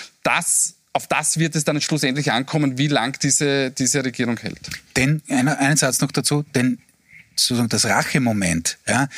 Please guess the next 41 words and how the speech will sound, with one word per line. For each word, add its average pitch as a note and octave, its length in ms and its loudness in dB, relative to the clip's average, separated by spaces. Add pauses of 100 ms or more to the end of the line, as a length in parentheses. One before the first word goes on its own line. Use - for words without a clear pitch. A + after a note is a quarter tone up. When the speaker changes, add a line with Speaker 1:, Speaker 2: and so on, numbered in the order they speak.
(200)
Speaker 2:
es - 80 -6
klingt B2+ 220 0
jetzt - 180 0
hart, F#2 300 -2
aber A#2+ 140 -2
es G#2+ 100 0
ist C#3 180 0
wohl G#2+ 160 0
so, C3 300 0 (300)
denn A2+ 100 0
da B2+ 80 2
gab's - 400 -2
ganz, - 320 2
ganz C#3 300 2
heftige C3 420 0
persönliche A#2+ 500 0
Verletzungen, A#2 540 0
gerade G2+ 320 0
in A#2 100 2
dieser A#2 300 0
Woche. G#2+ 300 -2 (300)
Das - 120 0
darf A2+ 220 0
man C#3+ 60 4
nicht C3+ 140 0
unterschätzen. C3+ 720 0
Politik A#2+ 400 -2
ist - 240 0
nicht D3 300 0
nur D3 140 2
Strategie B2+ 760 0
und B2+ 220 -2 (260)
rationale A#2+ 540 2
Überlegung, B2 520 0
wo C3+ 220 2
stelle C3 280 0
ich B2+ 80 0
jetzt B2 120 -2
meine B2 200 2
Schachfigur C3+ 520 0
hin, C#3 220 2